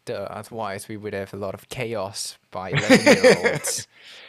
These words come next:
Speaker 2: Right, and especially if you don't believe it, a lot of it also has to do with intention, which is something important even in prayer. This is, this
Speaker 1: Mm.
Speaker 2: shouldn't be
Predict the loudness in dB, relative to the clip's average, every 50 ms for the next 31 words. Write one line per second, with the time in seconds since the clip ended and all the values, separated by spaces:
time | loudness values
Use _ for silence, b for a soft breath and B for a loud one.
0 | B B B B B -2 2 2 2 2 0 -6 -8 -6 -4 -2 -2 -2 -2 -2
1 | -4 -6 -6 -6 -6 -4 -4 -4 -2 -4 -4 -4 -4 -2 -2 0 0 0 0 -2
2 | -2 -4 -6 -8 -6 -6 -6 -6 -4 -4 -6 -6 -6 -8 -10 -12 -10 -10 -8 -8
3 | -8 -10 -12 -14 -14 -14 -12 -10 -10 -8 -6 -6 -6 -8 -10 -14 -16 -18 -14 -14
4 | -12 -10 -10 -8 -6 -6 -4 -4 -6 -6 -8 -8 -10 -12 -10 _ -2 -2 -2 -2
5 | -2 -4 -4 -6 -6 -6 -8 -10 -14 -8 0 4 4 4 4 4 0 -4 -4 -4
6 | -4 -8 -8 -6 -4 -4 -4 -6 -6 -10 _ -12 -10 -6 -4 -4 -2 -2 -4 -4
7 | -6 -8 -8 -10 -12